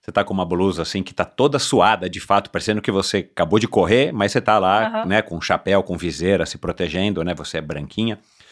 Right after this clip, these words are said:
Speaker 1: do sol, é, e é um trabalho, então, é, é puxado, então, é, mas vamos lá, eu vou querer descobrir um pouquinho, vou tentar descobrir, né, qual que é o segredo, porque é, é muita energia pra uma mulher só. Quanto é que você pesa?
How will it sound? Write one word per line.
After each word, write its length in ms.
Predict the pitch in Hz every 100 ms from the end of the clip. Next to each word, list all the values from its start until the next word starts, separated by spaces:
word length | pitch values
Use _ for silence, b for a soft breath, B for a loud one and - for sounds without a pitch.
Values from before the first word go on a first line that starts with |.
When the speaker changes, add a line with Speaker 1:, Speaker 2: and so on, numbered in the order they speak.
| b b
Speaker 1:
do 100 | 87
sol, 320 | - 117 127 B B B B
é, 320 | 87 92 87
e 100 | -
é 60 | 98
um 60 | 98
trabalho, 340 | 104 98 104
então, 480 | 101 104 104 107 95 -
é, 220 | 82 76 - -
é 160 | - 90
puxado, 580 | - 120 - 104 98 87
então, 460 | 90 101 110 113 - _ _
é, 480 | 85 80 76 71 67 _ b b b b
mas 160 | - 131
vamos 140 | 160 131
lá, 100 | 107
eu 40 |
vou 80 | 131
querer 180 | 139 135
descobrir 460 | - 127 107 120
um 80 | 120
pouquinho, 400 | 117 - 117 110
vou 80 | 101
tentar 300 | 127 110 107
descobrir, 420 | 92 - 95 104
né, 100 | 107
qual 160 | - 117
que 80 |
é 40 | 131
o 60 |
segredo, 540 | 120 131 98 101 104 90
porque 1000 | 95 80 98 98 95 92 90 87 82 80 -
é, 520 | 80 73 71 - -
é 100 | 87
muita 420 | 87 92 107 117 110
energia 600 | 104 98 82 82 92 92
pra 220 | 95 90
uma 200 | 90 92
mulher 360 | 90 85 95
só. 180 | - 98
Quanto 240 | 90 185 196
é 40 |
que 100 | -
você 100 | -
pesa? 500 | - 139 175 80 73